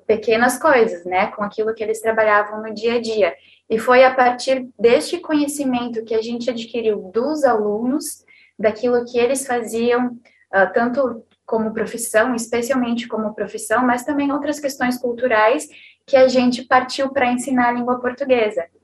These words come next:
Então, por exemplo, quando eu mostrei o alfabeto, as letras do alfabeto, eu mostrei sempre associado a uma palavra que, que fazia, que eles já conheciam. Por exemplo, A de alicate,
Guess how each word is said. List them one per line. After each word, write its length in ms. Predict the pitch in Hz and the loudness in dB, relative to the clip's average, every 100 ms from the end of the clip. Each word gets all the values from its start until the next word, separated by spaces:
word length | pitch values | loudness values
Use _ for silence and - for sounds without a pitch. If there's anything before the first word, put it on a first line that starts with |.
| _ _ _ | _ _ _
Então, 340 | 220 220 226 | -2 4 4
por 140 | 226 254 | 6 4
exemplo, 500 | 254 220 196 196 - | 4 2 0 -4 0
quando 280 | 254 254 277 | 2 4 4
eu 80 | 262 | 4
mostrei 580 | 247 240 - 226 214 196 | 2 -2 -2 2 2 4
o 80 | 196 | 4
alfabeto, 720 | 180 196 190 214 214 208 190 | 4 -2 2 4 4 0 -4
as 100 | 196 | 0
letras 360 | 214 214 240 | -2 0 -6
do 140 | 202 202 | 0 2
alfabeto, 840 | 185 - 180 185 226 254 254 196 - _ _ _ - | 2 0 0 2 2 0 -6 -12 -12 _ _ _ 0
eu 120 | 226 | 2
mostrei 400 | 226 - 240 247 | 2 2 2 2
sempre 320 | 285 269 285 | -2 -2 -2
associado 580 | 285 277 262 247 254 269 | -2 -4 0 4 4 4
a 60 | |
uma 240 | 262 254 262 | 4 2 2
palavra 560 | 240 233 233 247 262 | 2 4 4 2 0
que, 380 | 262 - 254 247 - | -2 -6 -8 -8 -10
que 160 | 247 | -12
fazia, 600 | 247 240 233 240 247 254 - _ _ _ | -8 -8 -4 0 2 0 -8 _ _ _
que 100 | - | -2
eles 240 | 240 277 262 | 2 4 4
já 160 | 269 | 2
conheciam. 600 | 269 302 311 - 320 214 | 2 2 2 0 -4 -4
Por 100 | 196 | -2
exemplo, 380 | 214 208 - - | -4 -4 -4 -2
A 340 | 220 233 262 269 | 4 6 6 4
de 260 | 226 247 | 0 0
alicate, 1000 | 247 247 269 - 262 226 214 - - - | 2 2 -4 -8 -2 -2 -2 -8 -18 -20